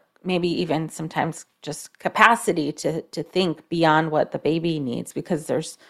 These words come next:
so much stress about making sure baby's okay. And with anxiety in particular, well, depression too, and trauma too. So a-, any kind of mental <laughs> health stuff, it is, it is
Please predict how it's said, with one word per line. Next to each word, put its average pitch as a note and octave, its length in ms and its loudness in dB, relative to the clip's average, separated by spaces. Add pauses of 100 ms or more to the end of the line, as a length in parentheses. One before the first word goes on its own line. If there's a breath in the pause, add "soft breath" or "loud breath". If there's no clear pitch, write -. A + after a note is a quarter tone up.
(300 soft breath)
so F3 200 10
much D#3+ 280 4
stress D#3 340 8
about D3+ 220 2
making D3+ 320 -6
sure C#3 400 0 (160)
baby's F3 400 6
okay. F3 640 2 (680 soft breath)
And E3 640 2
with E3 220 2 (140)
anxiety G#3+ 480 8
in F#3 120 2
particular, E3+ 920 6
well, A#3+ 260 10
depression G#3 500 2
too, F3+ 460 -2 (360)
and G3+ 200 -2
trauma F#3 320 6
too. E3 400 -2 (240)
So E3+ 340 8 (520 soft breath)
a-, - 180 12
any A#3 180 10
kind G3 220 4
of D3+ 80 0
mental D#3+ 240 4
<laughs> F3+ 180 2
health - 260 0
stuff, E3 380 8 (480 soft breath)
it B3 180 10
is, F4+ 320 4 (120)
it F3+ 180 2
is G3+ 300 0